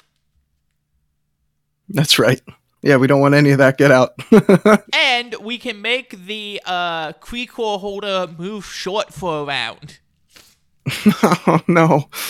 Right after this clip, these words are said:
Speaker 1: Oh, just drive the boot in a little bit further, why don't you?
Speaker 2: Yeah.
Speaker 1: What's your second card?
Speaker 2: Uh, No Matter the Cost.
Speaker 1: Okay. Um, that really does help trigger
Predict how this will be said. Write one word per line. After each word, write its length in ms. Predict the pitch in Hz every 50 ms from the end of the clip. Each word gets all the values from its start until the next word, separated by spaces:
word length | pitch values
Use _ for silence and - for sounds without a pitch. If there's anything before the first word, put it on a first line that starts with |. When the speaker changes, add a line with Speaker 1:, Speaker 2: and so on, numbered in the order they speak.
| - - - _ _ - -
Speaker 1:
Oh, 280 | - 165 151 143 135 - - _ _ _ _ _ -
just 240 | 185 - 160 - -
drive 320 | - - 143 127 143 143
the 80 | 143 147
boot 180 | 113 143 143 139
in 120 | 135 131
a 80 | 139 139
little 140 | 131 127 120
bit 100 | 139 131
further, 280 | - - 135 135 139 139
why 120 | 131 131
don't 180 | 127 131 135 -
you? 120 | 135 127 131 - _ _ _
Speaker 2:
Yeah. 180 | - - 269 - -
Speaker 1:
What's 160 | - 156 -
your 60 | - 147
second 320 | - 147 135 - 139 -
card? 220 | - 123 113 - - - _ _ _ _ _
Speaker 2:
Uh, 400 | - 208 202 190 185 175 175 165 156
No 140 | 175 185 196
Matter 220 | 202 214 214 214 202
the 80 | 190 190
Cost. 460 | - 165 120 - - - - - - _ _ _ _ _ _ _ _ _ _ _ _ _ _ _ _ _ _ 156
Speaker 1:
Okay. 280 | 151 - 160 147 156 - _ _ _ _ _ _ _ _ _ _ _ _ _ _ _ -
Um, 580 | 131 135 131 127 123 123 123 123 120 113 _ _ _ - _ 123 131 - - _ _ -
that 260 | 139 147 147 180 196
really 340 | 190 165 160 151 151 143 135
does 380 | 131 - 127 127 147 147 -
help 260 | - 151 135 127 -
trigger 580 | - - 143 135 147 143 127 117 117 117 120 117